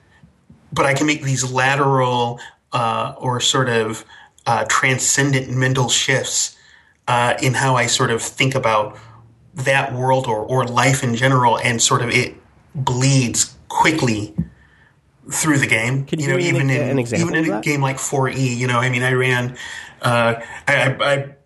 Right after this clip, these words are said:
Speaker 1: I, the games I ran on sort of four E sort of pushed everything to sort of the limits. I ran it,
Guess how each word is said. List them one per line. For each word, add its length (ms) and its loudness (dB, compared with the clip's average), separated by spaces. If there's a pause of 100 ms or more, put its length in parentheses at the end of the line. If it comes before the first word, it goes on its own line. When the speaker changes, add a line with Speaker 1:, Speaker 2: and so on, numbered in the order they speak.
Speaker 1:
I, 140 -4
the 140 0
games 300 2
I 120 2
ran 200 2
on 140 -4
sort 180 -6
of 80 -10
four 300 0
E 180 -2
sort 240 -2
of 220 -2 (720)
pushed 360 2
everything 500 0
to 120 -4
sort 220 2
of 60 -2
the 60 -4
limits. 220 -2
I 60 2
ran 200 2
it, 220 -10